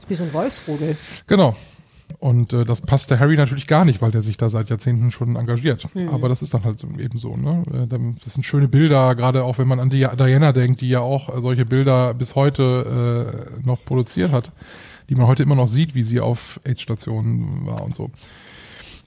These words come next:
Speaker 2: Also, nee, William kommt nicht gut weg.
Speaker 1: Hm. Was natürlich ein bisschen der Sache ins Knie schießt, dass er angeblich, er sich mit seinem Bruder gerne ein bisschen versöhnen will. Und das, was ich schwierig daran finde, ist natürlich auch so familiendynamisch.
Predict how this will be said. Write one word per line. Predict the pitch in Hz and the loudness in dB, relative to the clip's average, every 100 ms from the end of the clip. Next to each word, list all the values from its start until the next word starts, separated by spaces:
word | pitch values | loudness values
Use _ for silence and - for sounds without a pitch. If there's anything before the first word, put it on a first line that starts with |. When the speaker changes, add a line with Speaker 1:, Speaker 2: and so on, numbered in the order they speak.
| - | -2
Speaker 2:
Also, | 123 131 139 139 - - _ _ _ | 2 4 6 4 -2 -20 _ _ _
nee, | 156 175 190 - | 4 4 4 0
William | 143 165 160 | 2 4 4
kommt | 156 139 | 4 4
nicht | 123 | 2
gut | - | -4
weg. | - - - | -6 -10 -4
Speaker 1:
Hm. | 196 156 139 135 - _ _ _ _ _ _ _ | -2 -2 -4 -10 -20 _ _ _ _ _ _ _
Was | 165 160 | -2 -2
natürlich | 180 190 185 | -2 -2 -4
ein | 190 | -4
bisschen | 185 208 190 190 - _ - | -4 -2 -2 -4 -10 _ -12
der | 180 185 | 0 2
Sache | 175 190 202 | 2 2 0
ins | 180 | -2
Knie | - 202 214 | -4 -2 -2
schießt, | - 196 | -4 -2
dass | 190 185 | -2 2
er | 180 160 _ | 2 0 _
angeblich, | 185 190 202 180 190 190 180 | -2 -2 0 2 2 0 -4
er | 165 | -6
sich | 165 | -6
mit | 170 | -4
seinem | 170 165 | -2 -2
Bruder | 160 175 | -2 0
gerne | 165 170 165 | 2 0 0
ein | |
bisschen | 160 - 165 | -4 -6 -4
versöhnen | - 143 156 311 202 135 | -2 -2 0 0 0 -2
will. | 123 - _ - - - - | -4 -6 _ -20 -20 -12 0
Und | 208 | 2
das, | 185 - - | 2 -4 0
was | 196 | 0
ich | 202 170 - - | 0 -10 -14 -2
schwierig | 233 302 - | 2 2 4
daran | 247 | 2
finde, | 233 233 | 2 -2
ist | - | -2
natürlich | 214 214 | -4 -4
auch | 196 | -6
so | - | -6
familiendynamisch. | - 170 220 226 208 202 208 | -4 0 2 2 2 2 0